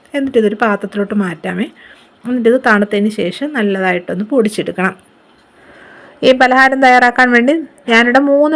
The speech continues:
വലിയ ഏത്തപ്പഴമാണ് എടുത്തിരിക്കുന്നത്. ഈ ഏത്തപ്പഴത്തിൻ്റെ തൊലിയൊക്കെ കളഞ്ഞിട്ടുണ്ടല്ലോ, ഇത്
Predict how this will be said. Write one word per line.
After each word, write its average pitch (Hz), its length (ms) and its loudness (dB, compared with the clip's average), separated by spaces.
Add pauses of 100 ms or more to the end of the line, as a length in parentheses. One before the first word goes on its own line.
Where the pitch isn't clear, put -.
വലിയ 233 180 4 (120)
ഏത്തപ്പഴമാണ് 208 520 2
എടുത്തിരിക്കുന്നത്. 185 600 0 (320)
ഈ - 20 0 (120)
ഏത്തപ്പഴത്തിൻ്റെ 233 580 2
തൊലിയൊക്കെ 214 500 6
കളഞ്ഞിട്ടുണ്ടല്ലോ, 196 680 2
ഇത് 277 80 2